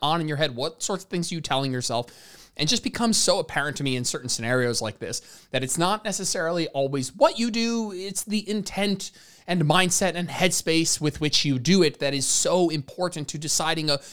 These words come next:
you know, is this choice, is this habit something that is a positive for me? And I think that this happens a lot in health and,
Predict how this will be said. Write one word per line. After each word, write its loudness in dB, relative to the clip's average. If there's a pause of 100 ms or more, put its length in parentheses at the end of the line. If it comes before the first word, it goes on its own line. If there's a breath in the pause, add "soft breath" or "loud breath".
you 0
know, 2
is 4
this 2
choice, -2 (240 soft breath)
is 0
this -2
habit -2 (160 loud breath)
something 0
that 2
is 0
a 2
positive 0
for 0
me? -2 (580)
And -4
I 2
think 2
that 2
this -4
happens 4
a 2
lot 2
in 0
health 2
and, -2